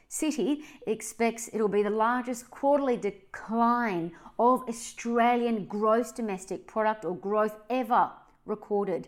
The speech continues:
at negative five point seven in the second quarter of this year. That's following the first quarter's forecast decline for this quarter,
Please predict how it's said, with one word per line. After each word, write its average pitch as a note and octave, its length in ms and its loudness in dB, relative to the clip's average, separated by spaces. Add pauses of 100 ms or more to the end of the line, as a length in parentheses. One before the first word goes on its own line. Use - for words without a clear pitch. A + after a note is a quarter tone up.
(280)
at G#3+ 180 -6
negative G#3+ 800 0
five A#3+ 380 0
point A#3 260 -4
seven G3+ 320 -4
in E3+ 80 -6
the E3+ 40 -6
second A#3+ 440 -4
quarter F#3+ 320 -2
of E3 120 -4
this G3+ 300 -6
year. G3 220 0 (480)
That's C#4+ 240 0
following A#3 680 -2 (260)
the A3 100 -2
first A#3 480 0
quarter's A3 500 2
forecast C4+ 720 -4
decline F#3+ 600 -4 (180)
for A#3 80 0
this C4+ 320 -2
quarter, G3+ 560 2